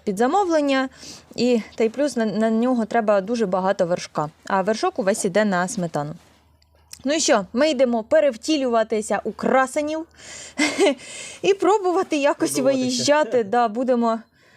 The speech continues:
Speaker 1: та знімемо, як ми будемо їхати по цим коліям, тому що дорога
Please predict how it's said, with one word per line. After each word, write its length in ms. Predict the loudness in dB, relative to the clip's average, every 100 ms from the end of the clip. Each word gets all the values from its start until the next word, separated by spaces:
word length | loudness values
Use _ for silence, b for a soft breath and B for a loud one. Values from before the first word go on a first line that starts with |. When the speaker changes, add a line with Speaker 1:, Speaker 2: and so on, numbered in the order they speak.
| b
Speaker 1:
та 140 | 0 2
знімемо, 440 | 2 2 2 2
як 220 | 2 2
ми 100 | 0
будемо 360 | 0 0 2 2
їхати 440 | 0 -2 0 0
по 120 | 0
цим 260 | 0 0 0
коліям, 520 | 2 2 2 0 -2
тому 300 | -2 0 0
що 220 | 0 -2
дорога 560 | 0 2 4 2 0 -4